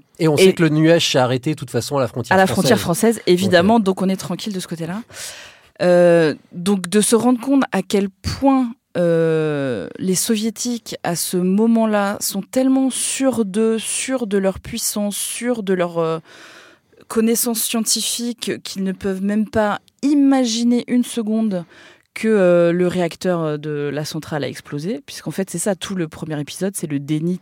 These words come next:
Speaker 2: total de « non, ça n'a pas pu arriver, ça n'a pas pu arriver, ça n'a pas pu arriver ». Euh, donc je pense qu'on est vraiment s-,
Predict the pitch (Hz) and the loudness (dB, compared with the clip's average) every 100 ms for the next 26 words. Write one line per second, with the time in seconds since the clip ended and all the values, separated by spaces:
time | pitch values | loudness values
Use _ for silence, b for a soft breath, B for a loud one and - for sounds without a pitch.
0 | _ 220 196 185 190 233 240 B B B | _ -4 0 -2 -2 -4 -8 B B B
1 | B - 160 175 170 180 208 139 - 107 | B -8 -2 0 2 0 -2 -4 -6 -6
2 | - 127 143 147 208 - 135 185 - 175 | -6 -8 -6 -6 -8 -6 -8 -8 -10 -10
3 | 160 190 214 - 156 - 151 147 147 180 | -10 -10 -10 -12 -12 -12 -10 -10 -10 -12
4 | B B B B _ 165 160 156 160 - | B B B B _ -2 0 0 -4 -2
5 | 254 - 226 175 165 190 226 | -2 2 2 4 4 2 2